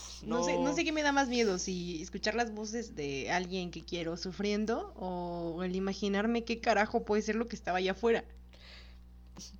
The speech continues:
Speaker 1: ¿Qué diablos puede ser lo que está allá afuera, no? Sí.
Speaker 2: Sí, no <laughs> mames, qué feo, qué feo.
Speaker 1: A, a, a partir de ahora voy a poner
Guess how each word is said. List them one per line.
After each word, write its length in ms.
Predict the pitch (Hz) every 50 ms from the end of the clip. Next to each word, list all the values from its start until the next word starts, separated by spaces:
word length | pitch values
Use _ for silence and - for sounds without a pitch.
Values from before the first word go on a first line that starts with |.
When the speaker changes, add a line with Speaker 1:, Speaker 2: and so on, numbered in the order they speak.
| -
Speaker 1:
¿Qué 120 | - 202 208
diablos 320 | 208 226 226 220 226 214
puede 260 | - - 202 202 202
ser 120 | 190 196 180
lo 120 | 185 196 -
que 80 | -
está 180 | 165 165 - 170
allá 100 | 165 170 170
afuera, 340 | 170 170 170 175 170 156 151
no? 200 | 151 175 190 196
Sí. 540 | - - - 175 160 160 170 190 202 175 147
Speaker 2:
Sí, 640 | 165 214 214 214 220 226 233 262 277 277 240 196 185 185
no 100 | 185 247 254 226
<laughs> 60 | - 262
mames, 840 | 277 240 214 233 220 214 220 202 247 247 - - 247 226 220 214 214 226 - - -
qué 160 | - 226 254 240 - - - -
feo, 440 | - 185 208 262 269 233 196 180 175 170
qué 100 | 202 220
feo. 400 | 208 - 214 214 220 208 180 180 - - - - - - - -
Speaker 1:
A, 60 | 190 196 180 - 226 220 196 175 233 208 190 185 196
a, 40 | 220
a 60 | 220
partir 300 | 220 220 208 202 247 254 262
de 80 | 269
ahora 260 | 254 254 262 269 302 277
voy 140 | 233 214
a 60 | 220 233
poner 400 | - 190 170 170 175 180 190 196